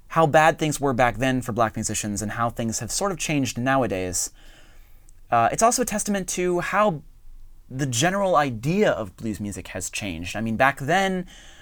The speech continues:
again, it was sort of taboo among the spiritual community, but people like Reverend Fla-, Franklin,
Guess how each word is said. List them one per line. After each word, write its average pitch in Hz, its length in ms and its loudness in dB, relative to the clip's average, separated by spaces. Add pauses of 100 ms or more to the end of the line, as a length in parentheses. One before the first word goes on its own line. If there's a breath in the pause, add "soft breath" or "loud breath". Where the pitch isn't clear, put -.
(220 loud breath)
again, 202 360 2
it 160 80 -2
was 165 120 0
sort 190 220 0
of 175 80 -4
taboo 165 380 0
among 160 240 2
the 147 40 -2
spiritual 139 400 -4
community, 175 440 -2
but 123 160 -4
people 165 320 -4
like 139 200 2
Reverend 110 380 -2
Fla-, 147 320 0
Franklin, 143 500 0